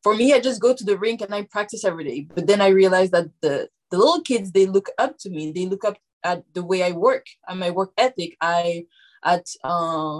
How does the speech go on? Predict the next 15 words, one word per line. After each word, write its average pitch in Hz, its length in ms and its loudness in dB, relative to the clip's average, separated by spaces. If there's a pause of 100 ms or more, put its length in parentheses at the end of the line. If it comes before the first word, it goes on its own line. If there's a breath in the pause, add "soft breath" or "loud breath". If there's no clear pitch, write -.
how 185 600 4
I'm 160 540 -2
passionate 208 460 -4
about 208 220 0
skating, 226 540 -6 (320 soft breath)
how 190 300 2
I 175 280 0 (140)
hold 180 240 -6
myself 190 440 -2
while 240 200 2
skating. 233 540 -8
But 170 260 -4
those 233 160 4
are 220 140 2
things 214 280 -6